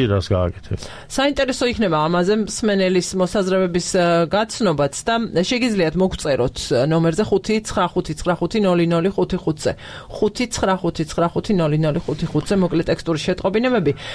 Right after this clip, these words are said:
Speaker 2: რადიო თავისუფლების დილის საუბრებს უსმენთ, სამშაბათია დღეს და ახალ ეკონომიკურ სკოლა საქართველოსთან ერთად, ე, გთავაზობთ, ე, სამშაბათობით,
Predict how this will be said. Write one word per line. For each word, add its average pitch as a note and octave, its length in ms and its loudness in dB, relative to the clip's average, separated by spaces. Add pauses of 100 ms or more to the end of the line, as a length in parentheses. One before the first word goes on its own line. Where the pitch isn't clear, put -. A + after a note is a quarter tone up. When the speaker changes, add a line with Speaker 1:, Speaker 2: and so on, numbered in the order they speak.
Speaker 2:
რადიო G3+ 280 2
თავისუფლების F#3+ 600 0
დილის F3+ 280 0
საუბრებს E3 460 2
უსმენთ, A3 360 0
სამშაბათია E3+ 720 0
დღეს - 280 -2
და G#3+ 120 0
ახალ D#3+ 320 2
ეკონომიკურ D3 480 0
სკოლა D3 540 0
საქართველოსთან D3+ 560 0
ერთად, F#3 320 0 (360)
ე, B2+ 180 0
გთავაზობთ, D#3+ 600 2
ე, D3 300 0
სამშაბათობით, D3+ 800 0